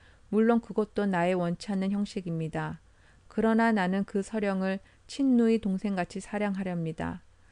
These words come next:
그리고 영원히, 영원히 나의 누이 동생을 만들려 하나이다.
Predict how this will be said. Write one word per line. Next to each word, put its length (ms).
그리고 420
영원히, 600
영원히 460
나의 380
누이 240
동생을 480
만들려 520
하나이다. 720